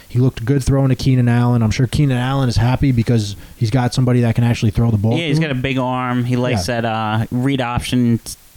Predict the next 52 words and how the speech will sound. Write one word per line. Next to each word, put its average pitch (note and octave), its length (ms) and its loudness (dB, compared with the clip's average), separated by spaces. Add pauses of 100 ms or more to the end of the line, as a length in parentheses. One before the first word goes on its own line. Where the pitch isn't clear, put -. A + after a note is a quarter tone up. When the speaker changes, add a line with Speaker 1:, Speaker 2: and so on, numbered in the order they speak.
Speaker 2:
type A#2+ 240 -2
of A2 120 -4
offense, A2+ 500 -4
that A2 100 -2
R A2+ 140 -2
P A2 180 -4
O A2 100 -2
style. A2+ 480 -4 (240)
Speaker 1:
And A#2+ 180 2
Herbert's, C3 420 0 (100)
he's A#2+ 220 2
athletic, B2 680 0
uh, G#2+ 380 -2
and A2+ 100 0
he's B2 140 0
fifty-nine B2+ 420 0
hundred, G#2 360 2
so G#2 160 2
he's, A2 340 0 (100)
he's B2+ 160 0
a C#3 60 4
good C3 200 -2
cheap C#3+ 280 0
option B2 440 0
going A#2 220 2
up A#2 120 0
against A#2 300 0
a G2 40 -2
terrible B2 400 2
defense. F#2+ 500 0 (640)
Um, G2 240 2
so - 120 -2
let's C3+ 160 0
move D#3+ 140 2
to C#3+ 80 -2
running C#3 240 2
back. F#2+ 240 0
How A#2+ 80 0
about, B2 200 0 (140)
what, B2 140 2
uh, A2+ 440 2
how A#2 140 2
do A#2+ 60 2
you A#2 40 4
feel C3 140 0
about A#2 160 0
running A2+ 240 2
back G2 160 0
this - 160 -2
week? G2 200 0 (460)
Speaker 2:
Hey, G3 220 -6
um, F3 540 -4